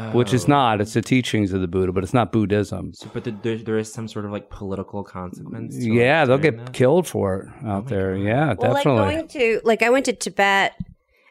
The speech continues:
Speaker 3: and so you, you know, which is China.
Speaker 2: Yeah.
Speaker 3: And,
Speaker 2: Uh-huh.
Speaker 3: um,
Speaker 2: Yeah.
Speaker 3: you know, going through, uh, to even get to the country, they take apart all of your books to, and this is before Kindle, so I actually had books and books,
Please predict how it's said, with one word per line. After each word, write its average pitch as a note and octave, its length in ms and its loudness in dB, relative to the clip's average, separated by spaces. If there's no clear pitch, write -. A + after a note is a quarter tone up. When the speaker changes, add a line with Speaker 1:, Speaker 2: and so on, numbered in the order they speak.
Speaker 3:
and F#3 500 4
so G3+ 100 0
you, G3 400 4
you G3+ 200 2
know, F3+ 280 4
which C#4+ 220 0
is D#4 160 -2
China. G#3+ 580 2
Speaker 2:
Yeah. A#2 140 -8
Speaker 3:
And, G3+ 320 4
Speaker 2:
Uh-huh. G3+ 120 0
Speaker 3:
um, F#3+ 320 2
Speaker 2:
Yeah. E3+ 120 -16
Speaker 3:
you G3+ 100 2
know, G#3 160 4
going A3 340 4
through, A3+ 760 4
uh, F#3 280 2
to B3 100 0
even A#3 280 4
get G#3+ 180 0
to G3 60 -12
the G3+ 80 -2
country, G#3+ 480 0
they F#3+ 360 0
take A#3 240 2
apart A3 600 2
all G#3+ 260 6
of G3 120 0
your G3 160 2
books F#3+ 720 0
to, F#3+ 760 2
and F#3+ 80 -2
this G3+ 100 2
is G#3 60 -2
before G3 280 2
Kindle, F#3 400 4
so - 160 -2
I E3 80 2
actually E3+ 260 -4
had D#3 140 -2
books F3+ 240 -4
and D#3 80 -6
books, - 260 -8